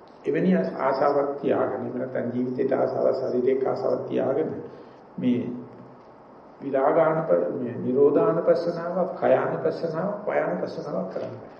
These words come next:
ඒ ඔක්කොම පේන්නේ, අ, නාස්තික විදිය. ඒ නිසා බුදුරජාණන් වහන්සේ චෝදනා කරා, "සතෝ සත්තස්ස උච්ඡේදං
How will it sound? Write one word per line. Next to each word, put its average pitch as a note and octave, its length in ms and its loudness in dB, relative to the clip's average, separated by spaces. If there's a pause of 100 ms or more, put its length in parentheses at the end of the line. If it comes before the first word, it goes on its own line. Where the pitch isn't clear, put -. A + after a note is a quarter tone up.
(1160)
ඒ C#3 100 2
ඔක්කොම F#3 440 6
පේන්නේ, B2+ 420 2 (520)
අ, - 140 -6 (1700)
නාස්තික - 600 -4
විදිය. - 300 -10 (640)
ඒ C#3+ 100 -4
නිසා C#3+ 280 -2
බුදුරජාණන් C#3 540 0
වහන්සේ - 340 -8
චෝදනා C#3+ 420 2
කරා, - 300 -2 (400)
"සතෝ E3+ 560 2
සත්තස්ස - 640 0
උච්ඡේදං - 760 0